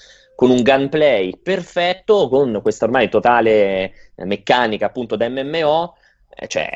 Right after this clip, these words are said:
eh, è perfetto avercelo su P C, c'è poco da fare, gira in quel modo, ehm, cioè, veramente si incastra tutta alla perfezione. Lì appunto il problema sarà capire quanto sarà grande la community, quanto si soffrirà per la mancanza di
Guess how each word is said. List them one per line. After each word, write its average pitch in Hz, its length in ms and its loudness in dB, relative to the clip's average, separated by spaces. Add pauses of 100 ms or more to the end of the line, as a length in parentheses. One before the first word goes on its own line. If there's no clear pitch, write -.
(160)
eh, 92 380 -2
è 110 120 0
perfetto 117 400 0
avercelo 92 340 -4
su 92 120 -16
P 101 100 -10
C, 95 140 -12
c'è 92 140 -10
poco 113 200 2
da 101 80 4
fare, 90 260 -6
gira 117 280 0
in 113 80 0
quel 185 160 0
modo, 131 600 2
ehm, 92 540 -6
cioè, - 160 -8
veramente 143 320 2
si 120 100 -2
incastra 113 320 -2
tutta 113 140 -4
alla 117 100 2
perfezione. 113 540 -8
Lì 147 140 0
appunto - 380 -2
il - 40 -4
problema 123 320 -2
sarà 95 160 0
capire 123 340 -2
quanto 143 360 0
sarà 104 200 -4
grande 110 280 -2
la 110 100 2
community, 139 460 -2
quanto 123 280 0
si 98 120 -4
soffrirà 110 380 0
per 104 100 2
la 101 60 -2
mancanza 104 380 -6
di 98 220 -6